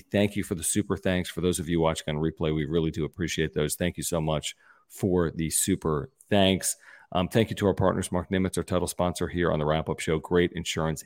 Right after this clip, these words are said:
agent. Click the link in the description down below if you have any insurance need.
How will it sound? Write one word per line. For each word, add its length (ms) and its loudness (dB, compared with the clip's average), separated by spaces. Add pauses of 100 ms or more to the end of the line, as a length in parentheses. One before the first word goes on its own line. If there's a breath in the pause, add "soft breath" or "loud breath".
agent. 360 2
Click 220 -6
the 100 -2
link 240 -2
in 120 -4
the 80 -2
description 500 -4
down 160 2
below 220 4
if 120 -4
you 60 0
have 100 -6 (100)
any 340 2
insurance 520 -4
need. 320 2